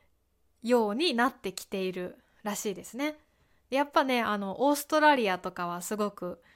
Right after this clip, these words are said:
あの、まあ、ワーキングホリデーのね、人気の場所で、私の友達も、あの、もう三人とか四人ぐらい、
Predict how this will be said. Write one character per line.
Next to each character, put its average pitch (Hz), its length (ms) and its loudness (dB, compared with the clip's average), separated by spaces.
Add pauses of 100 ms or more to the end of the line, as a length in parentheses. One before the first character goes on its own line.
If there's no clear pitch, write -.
(340)
あ 180 140 -8
の、 180 380 -10 (180)
ま 185 100 -10
あ、 - 40 -12
ワ 220 240 6
ー 226 60 -4
キ 233 160 -2
ン 220 80 -2
グ 214 120 -2
ホ 220 160 0
リ 202 140 -2
デ 180 200 -6
ー - 20 -10
の 175 140 -10
ね、 262 300 -4
人 208 240 -2
気 214 140 -8
の 202 140 -4
場 196 140 -2
所 208 160 -6
で、 247 320 0 (320)
私 311 320 2
の 302 160 -2
友 277 260 0
達 262 280 0
も、 226 460 -2
あ 190 100 -6
の、 175 400 -8
も 208 180 -2
う 180 40 -4
三 269 320 0
人 285 200 -2
と 196 100 -6
か 180 100 -6
四 190 180 -4
人 277 220 -2
ぐ 269 80 0
ら 185 140 -2
い、 170 100 -14